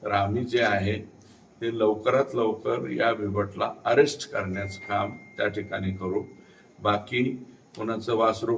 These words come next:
खाल्लं, कुणाची शेळी खाल्ली, कुणाचं वगार खाल्लं, अशा प्रकारे ज्या तक्रारी येतात बिबटच्या बाबतीत, त्याची नुकसान भरपाई आम्ही तातडीनं त्या ठिकाणी देतो. आणि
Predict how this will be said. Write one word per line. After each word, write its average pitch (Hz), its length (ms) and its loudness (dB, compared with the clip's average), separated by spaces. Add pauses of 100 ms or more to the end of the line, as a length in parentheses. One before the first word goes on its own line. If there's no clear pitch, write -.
खाल्लं, 104 320 0 (420)
कुणाची 95 340 -6
शेळी 113 360 2
खाल्ली, 98 400 0 (560)
कुणाचं 95 320 -2
वगार 110 360 4 (100)
खाल्लं, 95 360 0 (440)
अशा 139 280 2
प्रकारे 123 480 0
ज्या 131 260 2
तक्रारी 117 560 0
येतात 98 300 -2
बिबटच्या 95 600 -2
बाबतीत, - 440 -8 (420)
त्याची 113 280 2
नुकसान 123 480 -2
भरपाई 107 440 -2
आम्ही - 240 -6
तातडीनं 104 680 -4 (560)
त्या 107 120 4
ठिकाणी 98 440 -2
देतो. 101 560 0 (640)
आणि 113 420 -2